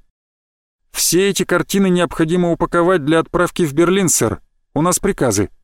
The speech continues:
Кай встал перед Эдит широкими плечами, закрыв от нее губернатора Франка. Она поняла, что он ее защищает.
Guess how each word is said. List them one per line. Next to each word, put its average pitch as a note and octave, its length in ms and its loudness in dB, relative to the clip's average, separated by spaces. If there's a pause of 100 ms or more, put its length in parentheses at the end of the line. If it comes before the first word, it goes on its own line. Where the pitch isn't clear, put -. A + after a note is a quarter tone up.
(680)
Кай C#3 180 0
встал D3 320 -2
перед C#3 240 -2
Эдит C#3 280 0
широкими D3 480 0
плечами, D#3 420 -2
закрыв D3 400 0
от D3 160 -4
нее D3+ 220 2
губернатора D3 560 0
Франка. A#2 460 -2 (760)
Она D3 240 0
поняла, D3 400 0
что C#3+ 220 -2
он B2+ 80 2
ее B2+ 300 2
защищает. A2+ 760 -2